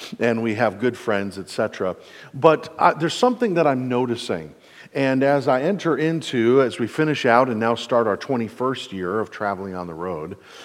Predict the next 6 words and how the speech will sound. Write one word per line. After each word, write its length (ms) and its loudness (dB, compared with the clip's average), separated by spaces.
uh, 460 4
I've 220 2
decided 540 0
to 80 -2
make 260 -2
some, 340 -4